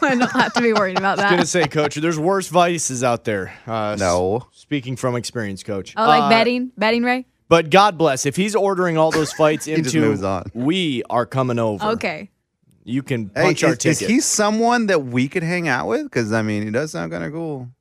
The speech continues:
Speaker 1: Yeah, he's a super cool dude. I think you guys would like hanging out with him.
Speaker 2: He
Speaker 3: Yeah.
Speaker 2: looks like Bryce Harper. A M two. He looks exactly like Bryce Harper.
Speaker 3: Morgan, I, I, I'm not attracted to men, but he is one fine looking person.
Speaker 2: <laughs> After he had a couple at the bar.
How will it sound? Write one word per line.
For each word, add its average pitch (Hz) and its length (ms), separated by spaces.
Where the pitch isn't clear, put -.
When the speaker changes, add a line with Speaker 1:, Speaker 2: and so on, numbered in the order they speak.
Speaker 1:
Yeah, 302 280
he's 254 240
a 320 120
super 294 260
cool 233 200
dude. 180 220
I 196 120
think 254 200
you 269 80
guys 262 240
would 254 120
like 240 180
hanging 202 220
out 180 120
with 175 100
him. 131 60
Speaker 2:
He 143 100
Speaker 3:
Yeah. 147 100
Speaker 2:
looks 160 260
like 151 300
Bryce 151 420
Harper. 143 380
A 185 300
M 170 180
two. 165 280
He 123 260
looks 139 300
exactly 123 680
like 120 240
Bryce 110 400
Harper. 101 400
Speaker 3:
Morgan, 147 500
I, 131 480
I, 127 40
I'm 120 160
not 123 180
attracted 107 480
to 113 80
men, 110 240
but 101 120
he 107 160
is 98 120
one 101 240
fine - 360
looking 85 300
person. 698 140
Speaker 2:
<laughs> - 280
After 165 360
he 123 60
had 110 160
a 117 60
couple 117 300
at 113 80
the 113 60
bar. 101 380